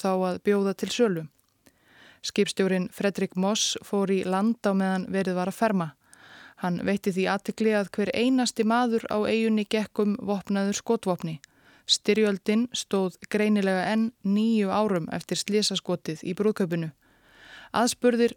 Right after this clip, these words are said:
sögðust eyjaskeggjar vera orðnir langþreyttir á þessu stöðuga stríði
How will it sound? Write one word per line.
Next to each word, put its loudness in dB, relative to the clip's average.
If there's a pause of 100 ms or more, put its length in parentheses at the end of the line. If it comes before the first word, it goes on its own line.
sögðust 0
eyjaskeggjar 2
vera 0
orðnir -2
langþreyttir 0 (100)
á -2
þessu -2
stöðuga 0
stríði 0